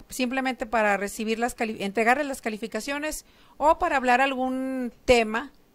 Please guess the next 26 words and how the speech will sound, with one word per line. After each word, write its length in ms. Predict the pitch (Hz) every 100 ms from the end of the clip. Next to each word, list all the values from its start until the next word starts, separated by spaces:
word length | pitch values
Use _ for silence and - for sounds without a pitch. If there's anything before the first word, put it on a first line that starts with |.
| _ - _ _ - 185
eh, 260 | 190 185 -
acerca 400 | 185 226 208 233
de 100 | 226
sus 240 | 220 -
hijos. 480 | 247 240 392 - - _ - _ - _
Este, 720 | 208 190 185 - 202 190 -
esos 180 | 233 -
niños 440 | 277 285 277 277 269
se 120 | 233
sienten 720 | - 214 208 277 262 233 214
muy 300 | 214 220 240
desmotivados, 720 | 320 330 - 226 220 247 214
muy 260 | 208 208 220
relegados, 800 | 277 254 208 226 240 214 208 - -
y 180 | 220
hay 140 | 208 214
veces 720 | 240 240 240 233 214 - - -
que, 480 | - 185 185 180 180 - _ _ _
como 160 | - 190
les 140 | 202
digo, 240 | 220 202 190
por 160 | 202
estar 240 | 202 - 202
trabajando 540 | 277 262 - 247 214
para 200 | 208 196
darles 720 | 190 202 214 233 - - -